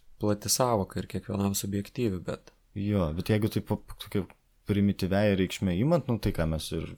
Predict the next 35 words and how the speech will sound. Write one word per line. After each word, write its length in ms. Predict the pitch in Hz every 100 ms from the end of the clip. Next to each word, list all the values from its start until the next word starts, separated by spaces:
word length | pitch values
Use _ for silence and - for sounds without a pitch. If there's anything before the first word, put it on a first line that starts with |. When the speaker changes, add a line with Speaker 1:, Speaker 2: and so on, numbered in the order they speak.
| -
Speaker 2:
vadinam 320 | 80 85 78
laimė, 220 | 98 131 104
tai 80 |
kad 100 | 90
gerai 280 | 85 101 113
jaučiuosi 500 | 90 87 160 165 131
ir 80 | 117
patenkintas 600 | 110 110 110 107 95 87
gyvenimu. 400 | 87 85 76 -
Maždaug 320 | 80 82 87 -
kažkas 400 | 104 - 104 - _
tokio 280 | 107 95 -
turbūt 400 | - - 90 95
būtų, 320 | - - - - - - - -
ar 80 | 82
ne? 120 | 85 85 - -
Speaker 1:
Bet 240 | 123 - -
va, 80 | 120 - _ _
kai 120 | 135 135
tu 80 |
prieš 240 | - 123 117
tai 140 | 165
minėjai, 300 | 143 110 135 135
kad 160 | 120
mes 260 | 113 113 107 - -
kažkokius, 500 | 117 - 113 - 127 -
e, 80 | 113 104 -
savo 460 | - 113 107 107
dalykus 560 | 104 104 107 127 127 -
įvardinam 720 | - - 107 98 110 120 110
ar 80 | 104
tikslus 400 | 101 98 - 127
per, 280 | - 107 101
e, 160 | - 98
ar 220 | 101 104